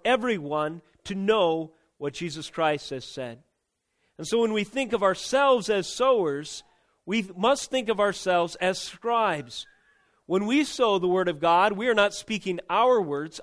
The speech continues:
our ideas, or something independent of what God has spoken.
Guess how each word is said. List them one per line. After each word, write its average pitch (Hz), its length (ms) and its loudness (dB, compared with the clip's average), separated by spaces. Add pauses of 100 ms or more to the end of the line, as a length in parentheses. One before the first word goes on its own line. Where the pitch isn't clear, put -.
our 254 240 6
ideas, 180 480 2
or 190 80 -6
something 196 400 -4
independent 233 720 -2 (320)
of 170 80 -4
what 208 160 2
God 220 240 2
has 208 100 0
spoken. 208 600 -4